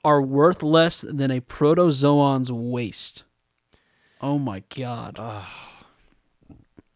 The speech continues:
Speaker 1: Squidward seems like he could be paid off, by the way. This was a thought I had during this. Don't you think that, like, Plankton could have convinced Squidward to hook him up?
Speaker 2: Oh, yeah.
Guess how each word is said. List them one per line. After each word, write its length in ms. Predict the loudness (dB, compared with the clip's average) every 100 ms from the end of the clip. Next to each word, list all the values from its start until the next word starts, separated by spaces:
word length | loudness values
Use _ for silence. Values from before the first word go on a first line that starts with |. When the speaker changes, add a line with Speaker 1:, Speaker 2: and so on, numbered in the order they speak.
| _
Speaker 1:
Squidward 480 | -6 0 4 4 4
seems 260 | 0 0 2
like 120 | 0
he 100 | 0
could 160 | 0 0
be 100 | 0
paid 340 | -2 0 2
off, 380 | 2 0 -2 -6 -6
by 120 | -2
the 100 | 0
way. 280 | 0 -2 -4 -12 _ _ _ _ _ _ _ _ _ -6
This 220 | -2 -2
was 100 | 0
a 80 | 0
thought 220 | 0 0
I 80 | 0
had 260 | 0 -2 0
during 280 | 0 0
this. 200 | 0 -4 -10 -20 -20 -20 -20 _ _ _ _ _
Don't 220 | 0 2
you 60 | 0
think 240 | 2 0
that, 120 | 0
like, 200 | -4 -4
Plankton 380 | -2 -2 -2 -4
could 180 | -2 -2
have 120 | -2
convinced 580 | -4 -6 -6 -8 -6 -8
Squidward 460 | -8 -10 -4 -4 -2
to 140 | -6 -8 _ _ _ -8
hook 160 | -4
him 120 | 0 2
up? 120 | 2
Speaker 2:
Oh, 200 | 2 0
yeah. 280 | -2 -2